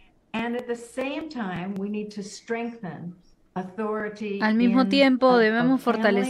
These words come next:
Speaker 2: fortalecer la
Speaker 1: and
Speaker 2: autoridad en las
Speaker 1: strengthen,
Speaker 2: familias y
Speaker 1: um,
Speaker 2: fortalecer
Speaker 1: the,
Speaker 2: la libertad
Speaker 1: uh, religious
Speaker 2: religiosa,
Speaker 1: liberty
Speaker 2: o lo que
Speaker 1: or
Speaker 2: realmente
Speaker 1: what
Speaker 2: equivale
Speaker 1: really
Speaker 2: a la
Speaker 1: amounts
Speaker 2: autoridad
Speaker 1: to
Speaker 2: religiosa.
Speaker 1: religious authority.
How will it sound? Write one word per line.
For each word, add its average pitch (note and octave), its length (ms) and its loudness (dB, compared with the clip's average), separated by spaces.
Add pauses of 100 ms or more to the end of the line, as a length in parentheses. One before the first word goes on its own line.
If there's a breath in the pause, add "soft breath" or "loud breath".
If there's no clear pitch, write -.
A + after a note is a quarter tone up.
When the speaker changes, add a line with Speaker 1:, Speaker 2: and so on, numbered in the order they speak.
Speaker 2:
fortalecer A#3+ 420 0
la G3 220 2
Speaker 1:
and F#3+ 80 4
Speaker 2:
autoridad F#3+ 480 2
en A#3 80 0
las G3+ 100 2
Speaker 1:
strengthen, F3 80 -4
Speaker 2:
familias A#3+ 600 2
y - 20 -8
Speaker 1:
um, D#3+ 60 -10
Speaker 2:
fortalecer F3+ 580 -2
Speaker 1:
the, A3+ 80 4
Speaker 2:
la G#3 80 2
libertad F#3 520 -2
Speaker 1:
uh, F3+ 80 -4
religious F3 280 -2
Speaker 2:
religiosa, G3+ 460 2
Speaker 1:
liberty D3 440 -10
Speaker 2:
o G3 120 0
lo G#3+ 160 4
que A#3 80 2
Speaker 1:
or A3+ 40 2
Speaker 2:
realmente D4 440 2
Speaker 1:
what - 60 -4
Speaker 2:
equivale C#4 400 2
Speaker 1:
really D#4 180 2
Speaker 2:
a G3+ 80 2
la G3 100 4
Speaker 1:
amounts F#3 180 0
Speaker 2:
autoridad A#3 360 4
Speaker 1:
to A3 60 0
Speaker 2:
religiosa. E3+ 680 -2
Speaker 1:
religious D3 180 -10
authority. C#3+ 720 -12